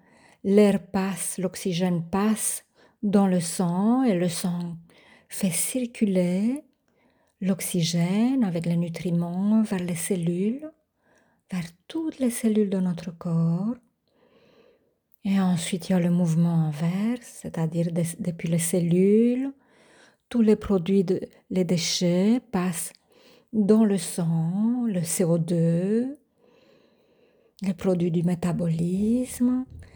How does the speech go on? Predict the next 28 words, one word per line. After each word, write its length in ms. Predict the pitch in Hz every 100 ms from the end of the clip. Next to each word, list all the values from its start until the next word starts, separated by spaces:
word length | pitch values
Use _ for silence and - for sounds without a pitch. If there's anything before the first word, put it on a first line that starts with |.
| - - -
et 260 | 392 254 - - _
passent 340 | 233 233 226
dans 160 | 214 190
les 240 | 190 185
alvéoles, 960 | 208 208 185 190 185 175 180 196 247 277
et 60 | 220
les 240 | 190 170
alvéoles 640 | 180 175 170 180 190 220
dans 120 | 214 185
les 120 | 180
poumons 720 | 175 202 190 208 233 254 254
le 120 | 214
rejettent 520 | 180 185 165 202 208
à 40 | 180
l'extérieur. 840 | 170 - - 202 185 175 175 175 - _ _ _ _ _ _ _ _ _ _ _ _ - _ _ _ _ _ _ _ _ _
Une 300 | 190 190 185
immense 540 | 185 202 247 294 285 247
gratitude 880 | 196 190 185 180 165 175 165 196
pour 140 | - 185
ce 160 | -
processus, 1040 | 185 - 254 - 226 - - 196 202 226 -
la 120 | 170
respiration 760 | 160 165 - 165 160 - 170 165
des 120 | 165
poumons, 680 | 170 185 180 214 247 254 247
la 160 | 214
respiration 760 | 170 170 165 - 151 - 175 165
cellulaire, 920 | - 202 190 208 208 226 233 233 233